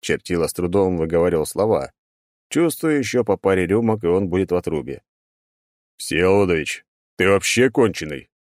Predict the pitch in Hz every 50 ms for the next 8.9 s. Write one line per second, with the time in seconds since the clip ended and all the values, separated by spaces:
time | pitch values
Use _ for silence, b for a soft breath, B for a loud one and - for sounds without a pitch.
0 | _ - - 78 92 107 107 104 101 110 107 - 90 - - 92 - 92 101 104
1 | 87 80 90 87 82 95 113 104 82 - _ - 80 90 85 - 95 107 110 -
2 | - - - 98 87 - 101 120 123 - - 82 - _ - - - 95 110 110
3 | 104 90 98 107 113 113 101 87 82 95 101 117 117 127 135 151 156 139 95 76
4 | 73 71 67 - _ _ _ _ _ _ _ _ _ _ _ _ - 85 - -
5 | - 127 135 123 135 143 131 - 135 147 147 151 147 147 143 131 - - _ _
6 | _ _ _ _ _ _ _ _ - - 76 82 87 85 87 92 95 95 92 95
7 | 98 95 80 - _ _ _ _ _ _ _ - 92 92 104 107 113 120 120 120
8 | 120 104 113 120 104 95 117 120 104 101 113 135 127 113 95 82 -